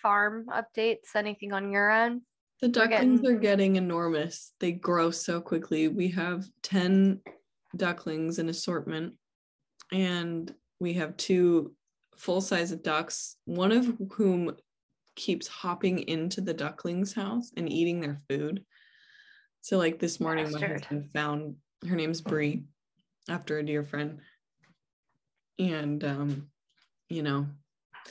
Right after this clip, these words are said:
Speaker 2: so things are getting a little, little interesting for the ducks.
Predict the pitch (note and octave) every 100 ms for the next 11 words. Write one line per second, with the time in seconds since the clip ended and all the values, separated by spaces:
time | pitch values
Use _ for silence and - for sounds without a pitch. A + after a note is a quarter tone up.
0 | - - - A#3+ A3+ A#3+ C4 C4+ C4+ C#4
1 | C#4 C4+ B3 A3+ A#3 A#3+ - _ _ _
2 | _ _ _ _ _ A3 A#3 A#3 A3+ G3
3 | A3+ G#3+ - G3 G#3 G3 - _ _ _
4 | _ - _ - G3 G3+ A3 E3 F#3+ -
5 | - -